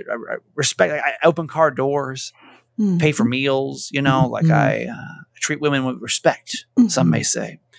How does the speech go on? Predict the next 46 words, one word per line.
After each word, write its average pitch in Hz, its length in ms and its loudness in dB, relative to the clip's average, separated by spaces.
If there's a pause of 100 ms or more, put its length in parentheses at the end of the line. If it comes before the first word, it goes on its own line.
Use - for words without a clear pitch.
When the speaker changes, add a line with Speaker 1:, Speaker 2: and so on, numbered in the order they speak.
(120)
Speaker 2:
You 190 200 0
Speaker 1:
But 143 120 -2
Speaker 2:
do. - 40 0
Speaker 1:
last 254 300 2
night 185 360 -2
I 147 120 0
did 156 240 -2
something 120 600 -4 (140)
at 139 80 -2
the 135 80 -2
haunted 139 280 -2
house 123 340 -2
that 123 100 -2
I 147 40 0
swear 143 420 0
to 180 60 -2
you, 196 140 -4
I 123 100 -2
don't 135 240 0
regret. 123 420 -2 (800)
And 139 220 -2
really, 185 360 0
like, 143 320 0
probably, 202 540 -2 (100)
probably 202 260 -2
took - 180 -4
me 160 120 -4
down 139 500 0
a 147 80 -12
couple 151 220 -4
notches 147 500 -2
on, 123 140 -2
like, 120 180 0
the 117 80 -10
feminist 143 600 -2 (360)
movement 175 420 2
Speaker 2:
Hmm. 160 40 -2
Speaker 1:
chart. 185 380 0 (100)
You 180 140 -6
know 185 80 0
what 190 80 0
I 196 60 -2
mean? 208 200 2
Speaker 2:
Hmm. 247 120 -2
What'd 480 260 -4
you 494 120 4